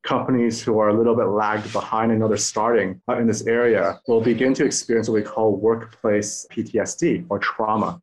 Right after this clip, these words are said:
That will happen. And, and that's where prevention, like, it's clearly not about prevention anymore and just recovery, but how do we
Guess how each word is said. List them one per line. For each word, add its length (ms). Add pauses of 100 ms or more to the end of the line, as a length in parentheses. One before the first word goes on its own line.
(120)
That 80
will 100
happen. 460
And, 280
and 80
that's 300
where 460 (160)
prevention, 680
like, 140
it's 140
clearly 380
not 120
about 160
prevention 400
anymore 300
and 60
just 140
recovery, 480
but 160
how 240
do 140
we 320